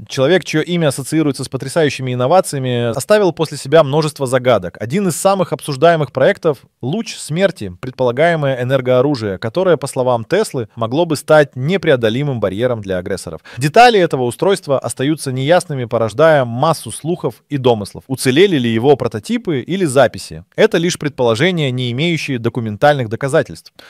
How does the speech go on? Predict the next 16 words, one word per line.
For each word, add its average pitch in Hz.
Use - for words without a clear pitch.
Другие 208
его 190
амбициозные 156
планы 151
включали 143
идею 135
передачи 127
энергии 143
без 117
проводов 120
на 127
большие 120
расстояния, 147
используя 135
резонанс 113
планеты. 139